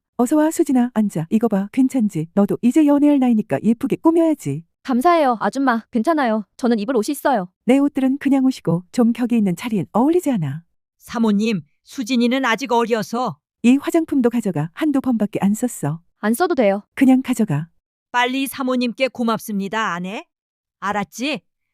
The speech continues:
Speaker 3: 사람들이 잘해주는 건 우리 체면을 봐주는 거야.
Speaker 2: 내가 좋아하는 건 그 사람이 아니에요.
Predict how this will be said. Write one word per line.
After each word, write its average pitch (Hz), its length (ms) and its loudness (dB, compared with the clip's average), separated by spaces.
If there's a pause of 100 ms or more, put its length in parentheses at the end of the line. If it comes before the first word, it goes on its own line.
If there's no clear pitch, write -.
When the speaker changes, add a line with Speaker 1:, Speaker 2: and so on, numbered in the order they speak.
Speaker 3:
사람들이 220 600 -2
잘해주는 220 540 -2
건 247 220 -2 (220)
우리 269 240 2
체면을 294 480 -2
봐주는 220 560 0
거야. 190 460 -4 (300)
Speaker 2:
내가 233 160 2
좋아하는 269 400 2
건 247 140 0
그 254 100 -8
사람이 330 260 2
아니에요. 185 480 -2